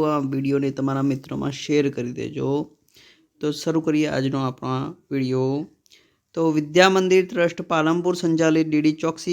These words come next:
College of Secondary Education પાલનપુર એચ એન જી યુ પાટણ સંલગ્ન જુનિયર ક્લાર્ક જોઈએ છે.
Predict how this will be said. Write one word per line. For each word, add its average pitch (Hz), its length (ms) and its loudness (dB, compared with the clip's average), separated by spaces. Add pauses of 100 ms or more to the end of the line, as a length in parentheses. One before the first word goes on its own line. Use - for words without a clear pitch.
(140)
College 156 300 2
of 175 120 -2
Secondary 156 440 2
Education 147 520 -2
પાલનપુર 156 560 2
એચ 135 200 -2
એન 160 120 2
જી 165 100 2
યુ 160 120 4
પાટણ 143 380 2
સંલગ્ન 135 500 -2 (120)
જુનિયર 135 360 0
ક્લાર્ક 139 320 -2
જોઈએ 127 320 -4
છે. 127 180 -6